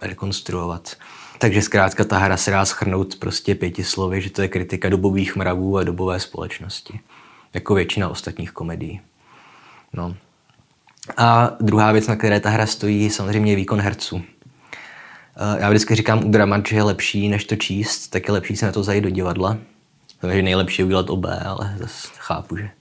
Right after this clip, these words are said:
každý nemá čas číst knihy a zároveň na ně chodit do divadla. A zároveň samozřejmě dneska se do divadla nedostaneme. Ale jak jsem říkal už předtím, je to na YouTube.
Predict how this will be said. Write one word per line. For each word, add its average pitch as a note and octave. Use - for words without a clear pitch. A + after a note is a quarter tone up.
každý F#2
nemá F2+
čas -
číst -
knihy F#2
a F#2
zároveň F2+
na F#2
ně F2
chodit F#2
do F2
divadla. F#2+
A F#2
zároveň F#2+
samozřejmě F#2
dneska F#2
se -
do F#2+
divadla F#2
nedostaneme. G2+
Ale G#2
jak G#2+
jsem G#2
říkal G#2
už F#2+
předtím, F#2+
je F#2+
to F#2
na F2+
YouTube. E2+